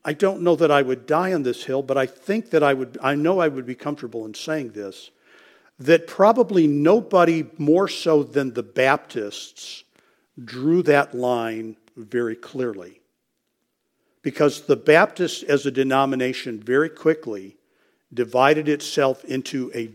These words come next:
general Baptist side, Christ died for everybody, and what was known as a particular side, Christ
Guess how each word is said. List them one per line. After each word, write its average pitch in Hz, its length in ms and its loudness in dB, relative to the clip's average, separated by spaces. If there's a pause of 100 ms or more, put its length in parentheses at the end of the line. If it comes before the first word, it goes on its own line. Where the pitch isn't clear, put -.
general 151 880 0 (200)
Baptist 131 520 -6
side, 117 480 -8 (840)
Christ - 760 -4
died 123 480 0
for 107 320 -14
everybody, 147 800 -6 (1120)
and 135 340 -4
what 135 180 0
was 127 200 -4
known 135 360 -4
as 127 220 -4
a 120 120 -4
particular 120 1080 -6 (380)
side, 95 600 -12 (840)
Christ - 640 -6